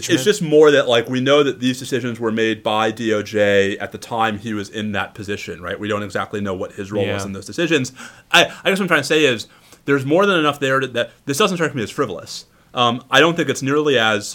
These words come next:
Speaker 1: facially compelling as what's going on in
Speaker 2: Yeah.
Speaker 1: Nashiri.
Speaker 2: Uh, sounds like, uh, bearing in mind the procedural posture,
Speaker 1: Yeah.
Speaker 2: this is a petition for mandamus. That also, I think, puts it, uh, you know, a much higher bar for them to meet.
Speaker 1: No
Speaker 2: And
Speaker 1: question.
Speaker 2: if they are fishing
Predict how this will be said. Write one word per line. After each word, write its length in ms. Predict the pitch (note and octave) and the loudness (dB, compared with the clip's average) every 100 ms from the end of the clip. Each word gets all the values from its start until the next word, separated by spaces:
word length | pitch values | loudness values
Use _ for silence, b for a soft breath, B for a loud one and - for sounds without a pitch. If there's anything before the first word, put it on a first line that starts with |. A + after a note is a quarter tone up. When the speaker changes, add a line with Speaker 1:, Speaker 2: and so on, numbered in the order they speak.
| - | -14
Speaker 1:
facially 720 | - - - B2+ B2+ C3 A2+ | -14 -14 -4 -2 -2 -2 -4
compelling 560 | A2 A2+ A#2 G#2 G2 F#2+ | -4 -8 -2 -2 0 -2
as 260 | F#2+ G2 | -6 -6
what's 200 | G#2+ G#2 | -8 -6
going 160 | A2+ G#2 | -4 -2
on 100 | G2 | -2
in 80 | F#2+ | -2
Speaker 2:
Yeah. 80 | |
Speaker 1:
Nashiri. 480 | A2+ B2 A2 E2+ C#2+ - - | -4 -2 -2 -2 -10 -12 0
Speaker 2:
Uh, 180 | C#3+ B2+ B2+ | 4 4 0
sounds 340 | - E3+ F#3 | -2 0 2
like, 240 | E3 C3+ C#3+ | 4 4 4
uh, 180 | B2+ B2 - | 0 0 -8
bearing 240 | C3+ D#3 D#3 | 0 4 4
in 60 | |
mind 140 | C#3+ B2+ | 2 0
the 40 | |
procedural 360 | - G3 E3+ - | -6 -6 -4 0
posture, 340 | B2+ A#2 G#2+ | 0 2 0
Speaker 1:
Yeah. 40 | A2 | -2
Speaker 2:
this 220 | A#2 A#2+ | -6 -6
is 100 | F#2+ | -10
a 60 | |
petition 400 | F#2+ - D3+ - | -12 -8 -6 -6
for 100 | G#2 | -8
mandamus. 640 | A#2 A2 G2 C3+ C#3+ G#2+ - | -6 -6 -4 -4 -2 -4 -4
That 220 | C3 C#3+ | 0 4
also, 260 | D#3 D3+ B2+ | 4 4 -2
I 40 | |
think, 240 | A#2+ A2+ - _ _ - | -4 -8 -14 _ _ -6
puts 260 | C#3+ B2+ | -4 -2
it, 200 | B2 A2+ - - | -4 -6 -10 -18
uh, 60 | C#3 | -12
you 100 | D#3 | -2
know, 60 | B2+ | 0
a 20 | |
much 180 | B2 D3 | 4 2
higher 240 | D3+ D3 A2+ | 4 4 4
bar 400 | B2 B2 C3 C#3+ | 4 4 4 0
for 160 | - | -4
them 140 | C3 A#2+ | -6 -4
to 60 | |
meet. 80 | A#2 | 2
Speaker 1:
No 140 | E3+ C#3+ | 4 6
Speaker 2:
And 60 | |
Speaker 1:
question. 260 | B2 F3 C#3+ | 6 4 4
Speaker 2:
if 40 | |
they 40 | C3+ | 4
are 120 | C#3 | 4
fishing 600 | C#3 C3 - C3 A#2+ A2+ | 2 -4 -4 -6 -6 -8